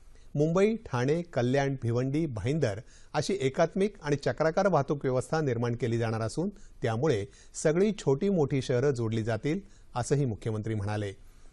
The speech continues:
रखडलेल्या प्रकल्पांना गती देण्याची आवश्यकता असल्याचं सांगत पालकमंत्री एकनाथ शिंदे यांनी यावेळी वर्सोवा पुलाचं बांधकाम पूर्ण करण्यासाठी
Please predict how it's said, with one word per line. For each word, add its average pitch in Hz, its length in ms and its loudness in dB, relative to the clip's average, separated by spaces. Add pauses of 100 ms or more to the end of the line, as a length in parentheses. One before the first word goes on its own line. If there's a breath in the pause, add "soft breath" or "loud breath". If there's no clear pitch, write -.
(220 soft breath)
रखडलेल्या 208 540 6
प्रकल्पांना 165 580 2
गती 135 240 2
देण्याची 127 520 2
आवश्यकता 120 500 -2
असल्याचं 117 380 -2
सांगत 117 360 0 (400 soft breath)
पालकमंत्री 185 680 4
एकनाथ 131 340 0
शिंदे 131 340 0
यांनी 117 320 0 (320 soft breath)
यावेळी 180 360 4
वर्सोवा 156 460 4
पुलाचं 156 420 4
बांधकाम 131 380 2
पूर्ण 123 300 -2
करण्यासाठी 117 600 0